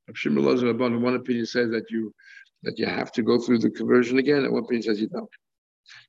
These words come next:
Time you learn, it says the passage by a woman, a captive. You were and you took back a home a woman, and you'll have to convert her. Bach says, if you assume she for thirty days, you keep her there,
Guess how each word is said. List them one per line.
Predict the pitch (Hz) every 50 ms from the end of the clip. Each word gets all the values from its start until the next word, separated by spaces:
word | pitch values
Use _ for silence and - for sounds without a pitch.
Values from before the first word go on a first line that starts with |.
| _ -
Time | - 127 127
you | 117
learn, | 120 135 135 123 113 110 110
it | 110 -
says | - 139 131
the | 123
passage | - - 117 107 107 107
by | 107 110 110
a | 110 110
woman, | 110 101 113 113 110 113 113 113
a | 113
captive. | - - 113 - - - - - 110 _ -
You | - 117 117 117 113 110
were | 117 113 113 113 113
and | 110 113
you | 110 110
took | 110 - 117 104
back | 113 113 113 -
a | 113 110
home | 98 107 107
a | 113
woman, | 113 120 135 139 131 110 107 110 110 - - - - - - - - - - - _ _ -
and | - - - - 110 104 107
you'll | 110 110 107
have | 107 107
to | - 120
convert | 113 110 107 123 143 139 117
her. | 107 107
Bach | 110 120 - 151 139 -
says, | - 117 107 101
if | 104 101
you | 113 113
assume | - - 131 123 107
she | - 107 104
for | 98 - 90 101 - -
thirty | - 147 143 117
days, | 107 110 110 113 107 107
you | 117 107 -
keep | - - - -
her | 117 117
there, | 110 117 117 117 113